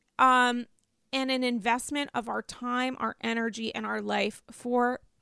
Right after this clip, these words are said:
you know, for many people, like, fifteen years. And at a horrif-, horrific, horrifying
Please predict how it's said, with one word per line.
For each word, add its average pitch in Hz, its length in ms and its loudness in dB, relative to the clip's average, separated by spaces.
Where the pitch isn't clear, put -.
you 247 80 -8
know, 247 100 -4
for 240 160 -10
many 247 220 -4
people, 226 260 -6
like, - 200 -8
fifteen 220 560 -10
years. 208 540 -8
And 262 240 2
at 262 160 6
a 254 240 6
horrif-, - 880 0
horrific, 349 640 4
horrifying 277 840 4